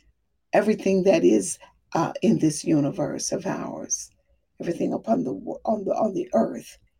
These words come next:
even the people that you're in relationship with. This is God's creation. The very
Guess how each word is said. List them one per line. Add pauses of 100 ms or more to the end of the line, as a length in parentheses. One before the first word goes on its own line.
(320)
even
the
people
that
you're
in
relationship
with. (640)
This
is
God's
creation. (720)
The
very